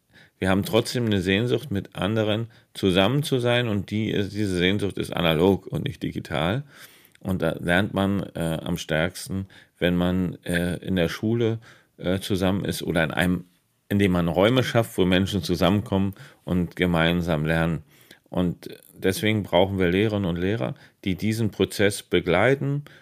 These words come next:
Menschen, die Schülerinnen und Schülern diesen Raum, diese Zeit geben,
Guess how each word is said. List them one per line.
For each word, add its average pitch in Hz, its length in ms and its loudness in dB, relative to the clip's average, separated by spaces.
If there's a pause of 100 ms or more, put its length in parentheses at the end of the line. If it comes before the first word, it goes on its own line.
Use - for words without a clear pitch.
(140)
Menschen, 113 640 -2 (540)
die 95 680 -2
Schülerinnen 107 480 0
und 92 120 -2
Schülern 101 360 0
diesen 90 300 -2
Raum, 92 380 2
diese 92 260 -2
Zeit 87 400 -2
geben, 120 420 2